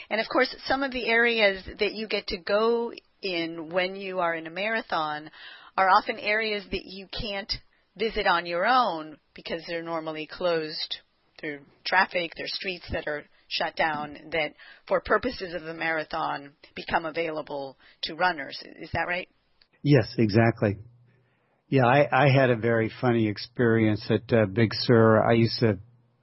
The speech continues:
Speaker 2: uh, run, uh, Big Sur every year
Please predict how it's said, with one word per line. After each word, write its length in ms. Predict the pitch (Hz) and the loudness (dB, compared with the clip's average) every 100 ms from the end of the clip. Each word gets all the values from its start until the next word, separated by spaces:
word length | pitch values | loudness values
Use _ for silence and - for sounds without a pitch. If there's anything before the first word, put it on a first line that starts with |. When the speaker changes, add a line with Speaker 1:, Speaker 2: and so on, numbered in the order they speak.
| - | 0
Speaker 2:
uh, 300 | 107 104 98 98 _ _ - | 2 4 2 -4 _ _ 2
run, 440 | 123 113 104 101 - _ _ _ - - | 4 6 4 2 -4 _ _ _ -14 -2
uh, 220 | 113 101 | 2 2
Big 220 | 98 131 110 | 2 2 2
Sur 260 | - 120 113 | 4 6 6
every 300 | 117 110 101 | 6 6 8
year 540 | 110 117 110 104 | 8 8 8 6